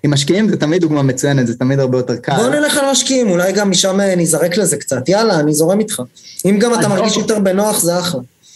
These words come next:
Speaker 2: בכל זאת,
Speaker 1: אז,
Speaker 2: לקוחות
Speaker 1: אז
Speaker 2: זה לקוחות, על משקיעים אפשר, אה, לספר.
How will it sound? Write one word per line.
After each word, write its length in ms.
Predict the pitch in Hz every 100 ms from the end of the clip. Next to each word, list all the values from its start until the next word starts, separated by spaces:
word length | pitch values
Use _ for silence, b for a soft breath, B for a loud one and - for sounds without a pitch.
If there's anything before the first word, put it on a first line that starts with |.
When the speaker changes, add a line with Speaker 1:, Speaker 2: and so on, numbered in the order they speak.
| b _
Speaker 2:
בכל 220 | 131 190 208
זאת, 160 | 196
Speaker 1:
אז, 60 | 156
Speaker 2:
לקוחות 300 | 143 180 185
Speaker 1:
אז 40 |
Speaker 2:
זה 60 | 214
לקוחות, 440 | 190 - 196 175
על 80 | 143
משקיעים 400 | 143 - 170 175
אפשר, 300 | 170 170 160
אה, 180 | 165 143
לספר. 360 | 127 123 -